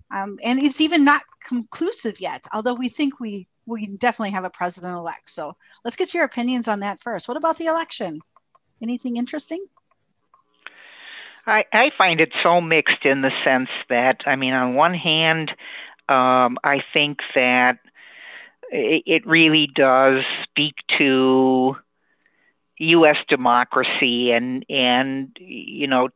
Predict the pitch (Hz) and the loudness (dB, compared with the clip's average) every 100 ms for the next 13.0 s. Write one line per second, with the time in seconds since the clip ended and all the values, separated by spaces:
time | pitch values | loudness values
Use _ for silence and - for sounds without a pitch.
0 | - 156 143 139 139 139 - 151 139 _ | -2 0 0 0 0 -2 0 0 0 _
1 | _ _ _ - - 127 131 135 135 127 | _ _ _ -10 -2 2 4 2 0 -6
2 | - 139 151 143 - 139 139 131 - 120 | -12 -4 -2 -2 -2 0 0 0 -2 -2
3 | - 127 131 135 135 127 127 117 120 156 | 2 6 6 6 6 6 4 0 -4 -2
4 | 139 117 120 123 123 120 123 113 120 147 | 0 -2 -2 0 0 0 0 0 2 2
5 | 185 175 - 131 127 - 131 123 127 127 | 0 -6 -6 -6 -4 -2 0 0 -4 0
6 | 123 123 123 123 - - - - - - | 4 4 2 -2 -14 -14 -12 -10 -10 -12
7 | - - - - 131 127 - 127 131 - | -16 -20 -16 -2 -2 -2 -6 -4 -2 2
8 | 160 156 156 131 143 - 135 127 - - | 4 4 4 6 4 4 2 2 2 0
9 | 120 - 123 113 117 123 165 - - - | 0 0 4 4 6 2 0 -6 -12 -18
10 | _ _ _ - 131 127 123 120 120 120 | _ _ _ -2 0 2 4 2 0 -6
11 | - - _ - - _ - 139 143 135 | -10 -20 _ -20 -20 _ -6 0 2 4
12 | 147 131 - - 147 143 143 147 143 | 4 2 0 -2 0 2 2 0 0